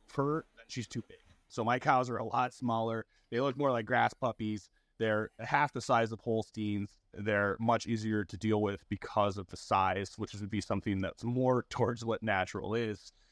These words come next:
You know, a six foot tall, twenty-four hundred pound Holstein cow is, you can't, there's nothing you can do with that cow. She is gonna do what she wants. So I really like Jerseys, um, especially because of the A one,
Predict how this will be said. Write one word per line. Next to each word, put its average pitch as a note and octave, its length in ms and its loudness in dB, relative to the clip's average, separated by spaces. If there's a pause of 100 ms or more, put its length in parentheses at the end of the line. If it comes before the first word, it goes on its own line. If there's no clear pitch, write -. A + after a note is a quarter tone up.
(140)
You C#3+ 120 2
know, A2+ 100 4
a - 40 2
six - 320 -2
foot B2+ 320 0
tall, A2+ 420 2 (340)
twenty-four A#2+ 380 2
hundred A2+ 220 2
pound A2+ 440 2
Holstein A2+ 420 0
cow G2 440 0 (300)
is, G#2 160 -8 (140)
you D3+ 160 0
can't, D3+ 320 2
there's D3 160 -2
nothing D3 300 4
you C3 60 0
can C3 100 -4
do B2 100 2
with A2 80 2
that G2 180 -6
cow. F2+ 220 -8
She A#2 160 -2
is G#2+ 80 0
gonna G#2+ 200 -2
do G2+ 140 0
what G2 140 -4
she - 80 -8
wants. F2+ 380 -4
So G2 400 0
I A#2 80 2
really A2+ 460 2
like G#2 260 -2
Jerseys, G2+ 720 -2 (400)
um, F#2 480 0 (200)
especially A2+ 540 2
because G#2+ 240 0
of G2 60 -8
the G#2 140 -2
A G#2 60 0
one, G2+ 200 -2